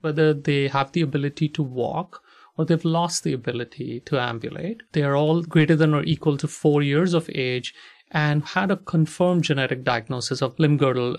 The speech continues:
muscular dystrophy, type two C, type two D, or type two E. This natural history then allows for us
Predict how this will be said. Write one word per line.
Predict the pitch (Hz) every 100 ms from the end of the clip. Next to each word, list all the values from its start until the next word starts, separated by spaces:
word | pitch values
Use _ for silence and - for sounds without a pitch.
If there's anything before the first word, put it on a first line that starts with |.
| -
muscular | 147 131 - 131 123
dystrophy, | 127 - 131 120 117
type | 160 139 -
two | 170 170
C, | - 151 135
type | 139 139 120 -
two | 156
D, | 131 127 123
or | 117
type | - 123 -
two | -
E. | - - - _
This | 190 185 - -
natural | 147 147 143 147 131
history | - - 151 - - 120 113 123
then | 127 120 143 151
allows | 143 127 127 131 131 -
for | - 123
us | 117 120